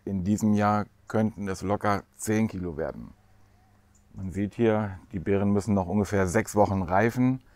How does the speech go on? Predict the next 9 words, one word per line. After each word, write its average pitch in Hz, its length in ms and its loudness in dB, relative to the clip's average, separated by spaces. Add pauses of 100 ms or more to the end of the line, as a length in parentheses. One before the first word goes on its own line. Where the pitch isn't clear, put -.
(480)
Aber 92 220 -2
schon 98 280 2
jetzt 104 320 -2
hängen 104 200 0
die 98 120 0
Zweige 101 480 0
richtig 101 320 -2
weit 95 160 -2
runter. 110 500 4